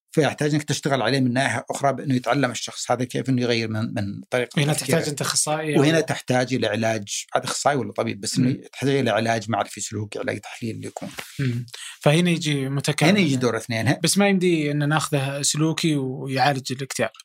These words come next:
Speaker 1: آه، يمدي إذا كان الحالة في بدايتها حالة الاكتئاب، لكن أحيانا يجي المريض هو في حالة يحتاج أصلا إنه ي-، إنه يتحسن شوي عشان يقدر يشتغل.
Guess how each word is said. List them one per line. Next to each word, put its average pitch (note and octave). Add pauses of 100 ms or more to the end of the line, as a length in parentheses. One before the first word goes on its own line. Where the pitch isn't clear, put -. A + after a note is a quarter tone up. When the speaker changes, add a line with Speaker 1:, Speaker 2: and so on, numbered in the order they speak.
(200)
Speaker 1:
آه، E3
يمدي A#3+
إذا D#3+
كان C#3+
الحالة C3+
في A#2+
بدايتها A2+
حالة G#2+
الاكتئاب، A#2
لكن C#3+
أحيانا D3+
يجي C#3
المريض B2
هو A2 (360)
في A2+
حالة C3
يحتاج D#3+
أصلا F3 (840)
إنه D3+
ي-، -
إنه C3+ (500)
يتحسن F#3
شوي F#3+
عشان D#3+
يقدر B2+
يشتغل. -